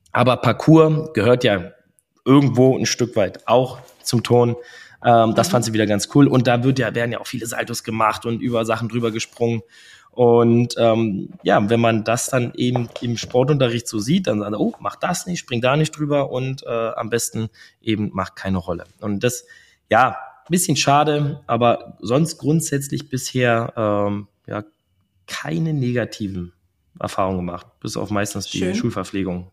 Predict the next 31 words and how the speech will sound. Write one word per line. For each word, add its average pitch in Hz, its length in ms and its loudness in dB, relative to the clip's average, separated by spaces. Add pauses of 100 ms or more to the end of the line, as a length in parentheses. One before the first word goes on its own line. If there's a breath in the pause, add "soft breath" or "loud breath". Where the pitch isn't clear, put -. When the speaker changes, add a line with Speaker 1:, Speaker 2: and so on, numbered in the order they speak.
(140)
Speaker 1:
Die 107 100 -14
war 95 100 -12
nicht 95 200 -12
ganz - 140 -14
so - 60 -10
gut, 208 80 -2 (140)
aber 208 480 -10
Speaker 2:
<laughs> 185 60 -10
Ja, 180 140 -8
gut. 185 220 0 (360 loud breath)
Das 254 200 4
ist 240 220 0
tatsächlich 240 720 2
auch 254 200 4
immer 220 200 0
noch 214 160 0
so 220 100 -2
ein 214 120 0
Thema 226 280 2
für 220 140 -4
sich, 220 280 -4
ne, 208 140 -4
da 202 160 0
auf - 100 -2
den 208 140 -2
grünen 208 240 -2
Zweig 190 320 -6
zu 214 140 -4
kommen 208 220 -2
beim 202 180 -2
Schulessen, 233 840 -2